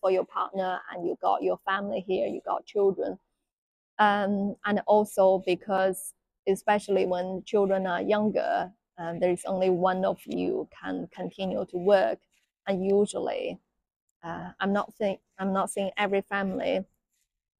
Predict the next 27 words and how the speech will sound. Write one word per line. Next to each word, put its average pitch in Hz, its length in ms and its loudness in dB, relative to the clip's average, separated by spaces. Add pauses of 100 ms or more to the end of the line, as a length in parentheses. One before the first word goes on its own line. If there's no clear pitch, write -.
but 214 140 6
usually 185 600 4
it's - 220 -12
the 170 280 0
husband, 202 600 -2
they 170 140 0
go 185 200 2
to 185 140 -4
work, 170 360 2 (500)
they 202 100 4
can 190 200 -4
continue 196 720 -4
to 196 180 -8 (100)
collect 202 280 2
up - 240 -2
their 175 140 -2
corporate 196 440 -2
letters. 202 560 0 (640)
And 196 500 -2
the - 160 0
older 208 340 6
they 185 140 2
get, 190 480 0
the 175 260 -4 (220)
more 185 300 2
working 190 460 2
experience 240 520 2